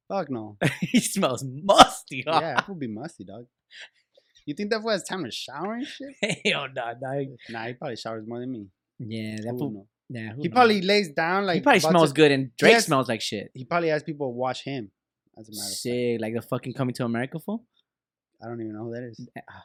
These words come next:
Speaker 2: yeah, all right.
Speaker 1: Sorry.
Speaker 2: Um, so Jay-Z, there's a question in the, in the Twitter world. Tw-, hey, Twitter world.
Speaker 1: <laughs>
Speaker 2: O J Simpson. <laughs>
Speaker 1: Fuck.
Speaker 2: Uh, Jay-Z, bro.
Speaker 1: Yeah,
Speaker 2: Dinner
Speaker 1: yeah,
Speaker 2: with
Speaker 1: yeah.
Speaker 2: Jay-Z
Speaker 1: Dinner with Jay-Z.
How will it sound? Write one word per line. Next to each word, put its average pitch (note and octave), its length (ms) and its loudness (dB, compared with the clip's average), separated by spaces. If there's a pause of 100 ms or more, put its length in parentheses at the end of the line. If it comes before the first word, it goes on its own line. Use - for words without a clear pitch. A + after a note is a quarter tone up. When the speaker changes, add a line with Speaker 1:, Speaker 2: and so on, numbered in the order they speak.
(100)
Speaker 2:
yeah, - 120 -20
all G#2 200 -20
right. G#2 80 -20 (160)
Speaker 1:
Sorry. F#2 340 -16 (260)
Speaker 2:
Um, A#2 440 -12 (200)
so F3+ 160 0
Jay-Z, G3+ 720 0
there's D#3+ 220 -2
a D#3+ 60 0
question F3 500 0
in D#3 140 -4
the, C#3 140 -4
in C3+ 120 -6
the A#2+ 80 -6
Twitter C3 300 -6
world. B2+ 240 -4 (100)
Tw-, - 120 -8
hey, G#3+ 160 2
Twitter D#3 200 -6
world. D3+ 260 -4 (140)
Speaker 1:
<laughs> - 140 -8
Speaker 2:
O C3 80 4
J C#3 160 6
Simpson. D#3 340 2
<laughs> - 180 -4
Speaker 1:
Fuck. - 600 0 (1080)
Speaker 2:
Uh, D3 340 4 (180)
Jay-Z, F3+ 800 0
bro. A#2 220 0
Speaker 1:
Yeah, C3+ 120 -4
Speaker 2:
Dinner F3 180 8
Speaker 1:
yeah, - 40 6
Speaker 2:
with A3+ 140 10
Speaker 1:
yeah. D#3+ 60 0
Speaker 2:
Jay-Z E3+ 420 4
Speaker 1:
Dinner C#3 160 -2
with B2+ 120 -6
Jay-Z. A2 300 -10